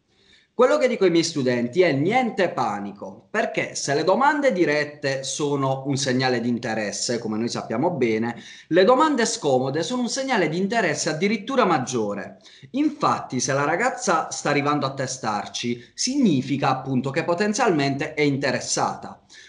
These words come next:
Quindi rispondere in maniera adeguata ci fa guadagnare punti, ma allo stesso modo fallire ce ne fa perdere altrettanti. E noi abbiamo fondamentalmente tre opzioni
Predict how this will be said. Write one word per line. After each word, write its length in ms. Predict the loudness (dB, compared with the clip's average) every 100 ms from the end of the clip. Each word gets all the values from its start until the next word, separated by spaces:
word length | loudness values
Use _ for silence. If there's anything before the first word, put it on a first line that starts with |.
| _
Quindi 260 | 4 6
rispondere 600 | 6 4 2 2 4 2 2
in 60 |
maniera 300 | 2 2 2
adeguata 680 | 2 2 4 4 2 -2 -4
ci 120 | -4
fa 120 | -2
guadagnare 600 | 0 0 0 0 -2 -4
punti, 580 | -4 -4 -4 -8 -12 -16 _ _ -2
ma 140 | 2
allo 160 | 2 2
stesso 400 | 0 0 2 4
modo 600 | 4 2 2 0 -2 -2
fallire 600 | 4 4 4 2 0 -2
ce 140 | -4 -4
ne 80 | -2
fa 140 | -2
perdere 360 | 0 -2 0 -4
altrettanti. 960 | -4 -6 -8 -8 -8 -6 -10 -14 -18 -20 -20 _ _
E 100 | -2
noi 200 | 2 2
abbiamo 360 | 4 2 0 -2
fondamentalmente 960 | -4 -4 -4 -4 -2 0 0 -2 -4 -4
tre 200 | 2 4
opzioni 800 | 4 -2 -6 -2 -2 -2 -4